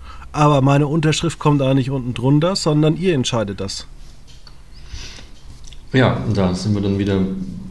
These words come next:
Speaker 2: bei den persönlichen Verfehlungen von Frau Schlesinger,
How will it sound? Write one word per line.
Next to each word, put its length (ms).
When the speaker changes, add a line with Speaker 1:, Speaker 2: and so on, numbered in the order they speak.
Speaker 2:
bei 520
den 240
persönlichen 480
Verfehlungen 640
von 160
Frau 180
Schlesinger, 500